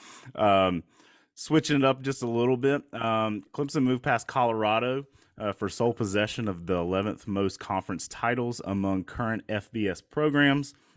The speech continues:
Colorado has been in the news this week with Coach Prime. And e-, either of y'all got any thoughts on, uh,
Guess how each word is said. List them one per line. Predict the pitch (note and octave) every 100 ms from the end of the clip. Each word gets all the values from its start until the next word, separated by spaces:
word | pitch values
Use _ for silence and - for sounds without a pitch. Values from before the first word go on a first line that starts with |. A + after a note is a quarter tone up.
| _ _ _ _ _ _
Colorado | - A2 G#2 G2+ F#2+
has | G2
been | F2+ F#2+
in | F#2
the | F2
news | E2 F#2 G2+ G2 E2+
this | D#2 G#2 C3
week | - F2 E2+
with | D#2 -
Coach | - F2+ -
Prime. | - F#2 G2 F#2
And |
e-, | F#2 F2+
either | - F#2+ F2+
of |
y'all | F2 F2
got | F2 F2
any | F2
thoughts | E2 F2 F2 -
on, | E2+ F2
uh, | E2+ E2+